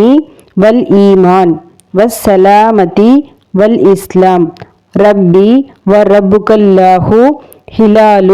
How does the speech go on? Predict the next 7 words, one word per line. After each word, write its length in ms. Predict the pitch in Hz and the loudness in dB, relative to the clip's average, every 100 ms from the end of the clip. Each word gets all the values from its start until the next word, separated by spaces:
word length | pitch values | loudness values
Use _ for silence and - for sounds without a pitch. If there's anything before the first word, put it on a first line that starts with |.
| 233 294 - _ _ 202 | 2 0 -6 _ _ -2
رشد 360 | 220 220 - 180 208 269 302 - - | -2 -2 -4 -2 0 0 -2 -6 -4
وخير. 540 | 185 190 - 208 185 165 - - _ _ _ _ _ - - _ - - 220 | -2 -2 -2 -2 0 -2 -8 -18 _ _ _ _ _ -20 -20 _ -18 -6 -2
அல்லாஹ் 420 | 220 220 202 180 - _ - 208 | 0 0 0 -2 -10 _ -4 0
இந்த 160 | 208 202 180 | 0 0 0
பிறையை 400 | 220 240 233 285 - 208 | 2 2 2 0 -2 -2
அபிவிருத்தி 560 | 190 262 262 254 220 277 190 | 0 2 2 0 0 0 2
உள்ளதாகவும் 760 | 208 220 214 208 202 202 269 | 0 0 0 0 2 2 0